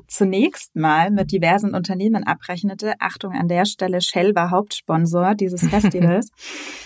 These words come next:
Speaker 1: Und zwar ging's da um Unternehmen, die massiv Greenwashing betreiben. Vor allem auch mit denen eben, die wirklich per Persona Vorstand im Raum saßen. Und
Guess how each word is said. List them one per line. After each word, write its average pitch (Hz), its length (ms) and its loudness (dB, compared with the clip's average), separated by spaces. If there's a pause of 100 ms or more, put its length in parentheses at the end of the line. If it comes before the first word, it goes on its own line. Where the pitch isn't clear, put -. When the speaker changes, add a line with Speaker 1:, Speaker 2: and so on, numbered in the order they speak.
(220)
Speaker 1:
Und 208 220 0
zwar 185 340 2
ging's 220 280 0
da 208 120 0
um 196 80 -4
Unternehmen, 202 460 2
die 220 100 0
massiv 240 640 0
Greenwashing 208 580 2
betreiben. 175 720 0 (880)
Vor - 220 -2
allem 226 480 2
auch 202 160 0
mit 208 160 0
denen 208 280 0
eben, 196 280 0
die 202 340 -2
wirklich 190 380 -4 (180)
per 180 480 2
Persona 185 600 2
Vorstand 190 680 0
im 185 160 -2
Raum 175 260 0
saßen. 175 640 -2 (680)
Und 269 380 2